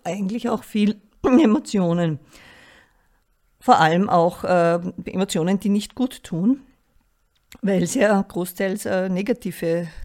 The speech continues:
Dinge sind, die wir über Nachrichten und Berichte bekommen. Also so geht's mir zum Beispiel, wenn wieder mal ein Tierrechtsskandal aufgedeckt wurde vom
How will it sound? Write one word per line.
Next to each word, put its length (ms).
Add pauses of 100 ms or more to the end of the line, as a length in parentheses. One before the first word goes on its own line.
Dinge 220
sind, 420 (200)
die 120
wir 160
über 560
Nachrichten 840
und 440
Berichte 360
bekommen. 640 (1600)
Also 280
so 160
geht's 320
mir 160
zum 200
Beispiel, 480
wenn 200
wieder 160
mal 180
ein 160
Tierrechtsskandal 880
aufgedeckt 760
wurde 280
vom 420